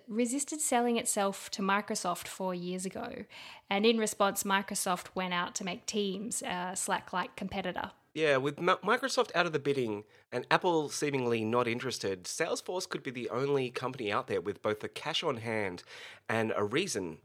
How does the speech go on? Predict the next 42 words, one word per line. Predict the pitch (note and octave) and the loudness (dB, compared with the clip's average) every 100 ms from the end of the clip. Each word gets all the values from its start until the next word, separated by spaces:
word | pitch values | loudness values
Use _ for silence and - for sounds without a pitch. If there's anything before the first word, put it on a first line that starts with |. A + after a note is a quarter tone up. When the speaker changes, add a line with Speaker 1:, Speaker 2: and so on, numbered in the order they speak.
| _ | _
Speaker 2:
to | - | -12
purchase | A2 A2 G2+ - | -4 -4 -2 -6
Slack. | - F#2 D2+ | -4 -4 -4
And, | G#2 G2 | -4 -4
and | G#2 B2 | 0 2
I | C#3 | 2
think | F#3+ | 2
that's | G3 - | 2 0
the, | - A2+ G#2 | -2 2 2
the | E2 | 2
more | A2 A#2 | 2 4
important | A2 F3+ F3 G#2 | 4 2 0 2
thing, | A2+ | -2
the | G2+ | -2
reason | G2 B2 B2+ G#2 G#2 - F3+ | 0 -2 0 -2 -2 0 -2
<laughs> | - D#4+ - | 0 -4 -2
behind | B2 B2+ B2+ C3+ | 0 4 4 4
it, | G#2+ - | 2 0
which | A2+ - | -4 0
is | A#2 A2 G#2 - - - - | 2 4 2 -2 -12 -14 -4
Salesforce | C3+ E3 E3+ D#3+ C#3+ - - | 4 4 6 8 8 6 2
are | A#2+ C3 C3 | 8 8 8
looking | B2+ C3+ C3 | 4 0 0
to | A#2+ | -2
become | B2+ A#2 A#2 A2 | -6 -2 0 0
more | F#2+ A2 A#2+ B2 | 0 2 6 6
of | A#2+ | 6
a | G#2+ | 4
one-stop | G2+ G#2+ A2 A2+ - G#2+ G2+ - _ _ _ _ | 4 2 0 0 2 2 2 -4 _ _ _ _
SaaS | - - - A2 G#2+ - - - _ | -6 2 8 8 6 -4 -8 -12 _
company | - C3 B2+ A#2 G2 | -2 -2 -2 -2 2
out | G#2+ - | 0 0
there, | G2 F#2+ | 0 0
and, | G2 G2+ | -2 -4
and | G#2 A2 | -4 -2
Slack | G#2+ - C#3+ D3+ - | -2 2 0 0 -8
would | C3+ F3+ F3 | 2 6 6
fit | - D#3+ - | 4 0 0
nicely | A2+ A#2 A#2 A2 G2 | -2 0 0 -2 -2
into | - G#2 A2 G#2 | -4 -4 -4 -2
their | G2 | -2
portfolio. | F#2+ G#2 - F2 F2+ F#2 - | -2 -4 -2 -2 0 -4 -6